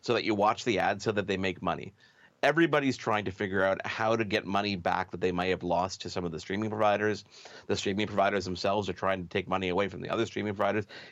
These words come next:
It's gonna be a cyclical battle that we're gonna be going through for a very long time. I think at the end of the day, consumers are gonna have the power, or at least the power to voice their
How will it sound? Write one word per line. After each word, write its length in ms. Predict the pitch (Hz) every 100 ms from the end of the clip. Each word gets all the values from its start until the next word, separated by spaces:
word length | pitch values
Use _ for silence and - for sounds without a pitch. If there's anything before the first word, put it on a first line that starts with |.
| -
It's 200 | 135 -
gonna 200 | 165 156
be 160 | 135
a 80 | 107
cyclical 460 | - 123 131 127 110
battle 340 | 92 90 104
that 120 | 104 -
we're 100 | 92
gonna 120 | 92
be 120 | 92
going 280 | 92 95 98
through 180 | 95 107
for 160 | 95
a 60 | 92
very 340 | 90 92 95 92
long 320 | 87 95 95
time. 400 | - 95 104 143 - - - -
I 60 | 104
think 220 | 120 117
at 100 | 110
the 100 | 107
end 140 | 104
of 60 | 98
the 80 | 95
day, 160 | 95
consumers 560 | 92 95 - 101 104 90
are 40 |
gonna 160 | 90 87
have 460 | 87 - 143 165 151
the 120 | 123
power, 500 | - 101 92 80 87 - -
or 180 | - 117
at 80 | 104 101
least 240 | 127 113
the 60 | -
power 400 | - 101 110 113
to 160 | 117
voice 500 | 92 90 98 110 107 -
their 320 | 95 95 92